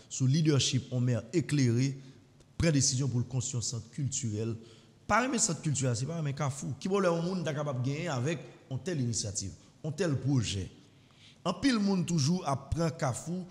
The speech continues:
sous étiquette, euh, euh, euh, euh, monde qui aime programme, monde qui aime, euh, euh, et, et activité culturelle dépravée. Mais je dis, il faut le dire, euh, ça qui est bon, il faut nous battre bravo pour lui. Son projet que la population lui applaudit, lui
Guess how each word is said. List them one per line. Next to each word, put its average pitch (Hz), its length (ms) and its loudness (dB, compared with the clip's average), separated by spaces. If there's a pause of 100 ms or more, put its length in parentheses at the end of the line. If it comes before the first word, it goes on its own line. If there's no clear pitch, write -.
(160)
sous - 220 -2
étiquette, 143 520 -4 (360)
euh, - 20 -8
euh, 131 360 -4
euh, 123 560 -6 (100)
euh, - 20 -8
monde 139 220 0
qui 139 80 -4
aime 135 160 0
programme, 120 440 -4
monde 131 200 -2
qui 143 180 -4
aime, 139 180 -2
euh, 143 240 -4
euh, 135 600 -2 (760)
et, 147 360 -6
et 147 100 -8
activité 139 600 0
culturelle 151 840 2
dépravée. 117 560 0 (320)
Mais 127 140 0
je 104 100 -2
dis, 117 220 0
il 135 160 0
faut - 180 -4
le 110 120 0
dire, 147 260 -2
euh, - 640 -12 (180)
ça - 300 2
qui - 120 -4
est 123 40 2
bon, 110 240 -4
il 135 40 -8
faut 110 140 -8
nous 113 80 -4
battre 110 160 -4
bravo 110 300 -2
pour 98 160 -8
lui. 95 160 -8 (220)
Son 170 260 -4
projet 123 320 0
que 135 80 -8
la - 60 -8
population 117 640 -6
lui 107 220 -6
applaudit, 120 560 -4 (240)
lui 110 120 -6